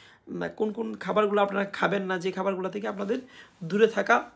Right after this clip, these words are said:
উচিত, তার মধ্যে ফার্স্টে হচ্ছে দই। দই আর না খাওয়া, একদম যত সম্ভব দই থেকে বিরত থাকা। কারণ দই একটা ঠান্ডা জাতীয় খাবার, যেটা আপনার ব-, যে খাবার পাকস্থলীর মধ্যে যে বরঞ্চ আপনার,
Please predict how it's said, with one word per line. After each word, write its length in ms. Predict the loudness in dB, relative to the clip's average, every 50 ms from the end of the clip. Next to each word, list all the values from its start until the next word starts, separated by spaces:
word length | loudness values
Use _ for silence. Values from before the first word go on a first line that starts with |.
| -14 -8 -4
উচিত, 340 | -4 -2 0 0 -2 -2 -2 -4
তার 140 | -2 -2 -2
মধ্যে 220 | -2 -2 -2 -2
ফার্স্টে 440 | 0 2 0 0 0 0 -4 -4 -4
হচ্ছে 200 | -4 -4 -4 -6
দই। 420 | -4 -2 0 2 4 4 4 2 -2 -10 -20 -20 -20 -20 -20 -18 _ -8
দই 400 | -4 0 2 2 2 2 0 -6 -12 -16 _ _ _ -12 -8
আর 100 | -6 0
না 180 | 4 4 4 4
খাওয়া, 280 | 2 -2 -4 -4 -4 -4
একদম 360 | -6 -6 -6 -4 -4 -4 -4 -4
যত 500 | -2 0 0 -2 -2 -2 0 2 2 2
সম্ভব 600 | 0 -2 -6 -6 -6 -4 -2 -2 -2 -4 -4 -10 -18 -4
দই 320 | 2 2 2 2 2 -2 -10 _ _ -20 _ _ _ _
থেকে 180 | -8 -6 -4 -4
বিরত 280 | -2 -2 -4 -4 -6 -8
থাকা। 240 | -8 -6 -6 -6
কারণ 340 | -6 -6 -6 -6 -6 -4 -2
দই 180 | 0 4 4 4
একটা 180 | 4 2 -2 -6
ঠান্ডা 320 | -4 0 0 2 4 4 4
জাতীয় 300 | 4 2 -2 -2 -2 -2
খাবার, 280 | 0 0 0 0 0
যেটা 200 | -2 -2 -4 -4
আপনার 200 | -4 -2 -4 -6 -6 -8 -16 -20 -20 -20 -18 _ -4
ব-, 180 | -2 -2 -2 -2
যে 160 | -4 -8 -8
খাবার 280 | -6 -2 0 0 0 0 -2 -12 _ -20 -18 -18 -16 -10 -6
পাকস্থলীর 400 | -6 -6 -6 -6 -6 -6 -4 -4
মধ্যে 220 | -4 -6 -6 -6
যে 400 | -2 2 2 2 2 2 0 -4 -8 _ _ -6
বরঞ্চ 360 | -2 -2 -2 -2 -2 -2 -2
আপনার, 260 | -2 0 2 0 0